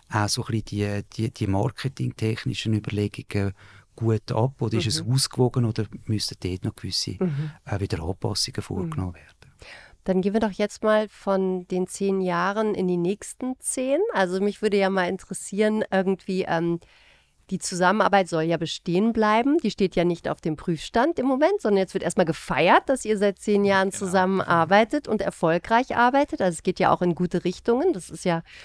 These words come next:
Speaker 2: äh, das, da gratuliere ich auch zu. Das ist hervorragend. Wie ist die, ähm,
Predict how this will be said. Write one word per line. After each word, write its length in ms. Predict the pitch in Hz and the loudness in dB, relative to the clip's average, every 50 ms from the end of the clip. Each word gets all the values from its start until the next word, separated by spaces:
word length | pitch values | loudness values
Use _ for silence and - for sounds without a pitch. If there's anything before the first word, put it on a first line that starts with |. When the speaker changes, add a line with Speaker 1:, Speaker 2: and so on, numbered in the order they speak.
| - - - - - 135 - - - - - | -20 -20 -20 -20 -20 -20 -20 -20 -14 -4 -2
Speaker 2:
äh, 280 | - 170 170 160 151 - _ - - - _ | 0 0 2 0 -2 -4 _ -18 -20 -12 _
das, 540 | 175 - 165 160 - - - - - - - - | -6 -6 -6 -6 -6 -10 -14 -14 -14 -14 -10 -8
da 80 | - 165 | -8 -6
gratuliere 500 | - 156 156 - 175 160 151 160 185 247 | -4 -6 -4 -4 -4 -2 -2 -2 -2 -2
ich 140 | 302 - - 269 | -4 -4 -2 -2
auch 200 | 285 339 - - | -2 -2 -4 -8
zu. 260 | - - - 339 349 302 | -16 -12 -8 -6 -4 -4
Das 180 | 202 - - | -4 -6 -8
ist 320 | - - - - - - _ _ _ - - - - - - _ _ | -14 -16 -16 -16 -18 -20 _ _ _ -20 -20 -20 -20 -20 -20 _ _
hervorragend. 760 | - - 185 - - 185 170 170 208 214 247 311 330 - - | -10 -8 -6 -2 0 0 2 2 0 0 2 0 -2 -2 0
Wie 140 | 247 247 233 | 0 0 0
ist 240 | 277 - - - | 0 -2 -2 0
die, 260 | 277 277 277 277 254 - | 0 2 2 2 2 4
ähm, 460 | - 240 240 233 233 240 233 233 233 | 4 4 6 4 4 2 0 0 -2